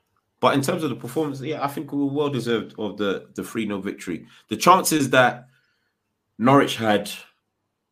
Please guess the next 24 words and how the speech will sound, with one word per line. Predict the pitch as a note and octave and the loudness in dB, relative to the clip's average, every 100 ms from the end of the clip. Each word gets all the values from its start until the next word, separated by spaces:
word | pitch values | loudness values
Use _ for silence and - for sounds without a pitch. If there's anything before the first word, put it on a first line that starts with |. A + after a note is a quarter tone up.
| _ _ _ | _ _ _
to | - G#2 | -10 -4
be | A2+ | -2
fair | F#2+ - F#2 G#2+ - - _ | -4 -2 0 0 -4 -16 _
to | - A2+ | -4 0
Norwich, | G2+ G2+ D#3 - - | 2 0 -2 -10 -4
I | G#2 A2 | 2 2
expect | - - B2 A#2 | 0 -4 -2 -2
them | F#2 F2+ - | -6 -6 -10
to | - F#2+ | -8 -4
make | F2+ A2+ - | -4 -4 -4
chances | G2 F2+ F#2 F#2+ | -6 -6 -8 -6
like | F2 F2+ - | -2 -2 -2
that | F2 F#2 F#2 | -8 -10 -6
when | F#2 | -2
they | G2+ | 0
have | G2+ F2 - | -2 -4 -8
sixty-two | - - - G#2+ - E2 A2+ - _ _ _ | -10 -10 -10 -12 -8 -8 -8 -14 _ _ _
or | F#2+ | -8
sixty-three | - - - - F2 F#2+ | -8 -10 -10 -8 -8 -6
possession, | G2+ E2 D#2 - - _ | -8 -8 -8 -12 -18 _
percent | G2 F2+ E2 | -8 -6 -6
of | A2 | -4
the | C#3+ | -4
ball. | G3+ - | -4 -8